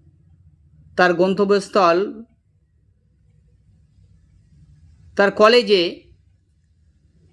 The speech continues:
আবার সেখান থেকে তার ঠাকুমার বাড়ি যাতায়াতের পথে সেই ঝুড়িওয়ালি মেয়েটির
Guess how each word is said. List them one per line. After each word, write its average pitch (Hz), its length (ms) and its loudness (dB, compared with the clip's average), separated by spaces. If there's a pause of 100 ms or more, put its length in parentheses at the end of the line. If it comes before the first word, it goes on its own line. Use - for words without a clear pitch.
(160)
আবার 180 220 0
সেখান 214 440 -4
থেকে 214 180 -2
তার 196 200 -2
ঠাকুমার 196 420 -4
বাড়ি 196 180 0
যাতায়াতের 180 600 -2
পথে 180 340 -4
সেই 185 320 -6
ঝুড়িওয়ালি 180 580 -2
মেয়েটির 175 440 -4